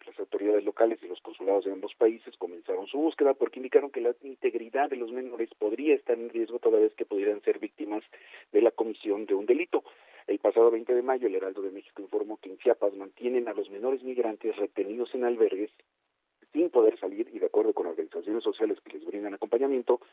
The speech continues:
en varios casos están separados de sus padres y son deportados a sus países de origen. La onu ya advirtió que en el primer trimestre de este año,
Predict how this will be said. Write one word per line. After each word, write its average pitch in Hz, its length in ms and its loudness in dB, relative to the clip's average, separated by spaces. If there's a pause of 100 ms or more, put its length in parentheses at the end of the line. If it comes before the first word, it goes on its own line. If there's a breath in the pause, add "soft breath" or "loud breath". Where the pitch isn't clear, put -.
(320 soft breath)
en 85 160 -10
varios 123 320 4
casos 120 280 0
están 117 220 -4
separados 113 440 2
de 113 40 -6
sus 147 220 -8
padres 120 340 4 (140)
y 110 100 -18
son 135 160 -6
deportados 120 800 0
a 98 120 -2
sus 117 220 -8
países 95 440 -4
de 135 80 2
origen. 156 380 0 (100)
La 120 120 2
onu 135 200 0
ya 123 100 6
advirtió 113 460 -2
que 110 360 2
en 101 260 -6
el 110 100 -4
primer 101 280 0
trimestre 101 600 -4 (220)
de 98 120 -6
este 139 220 2
año, 117 240 0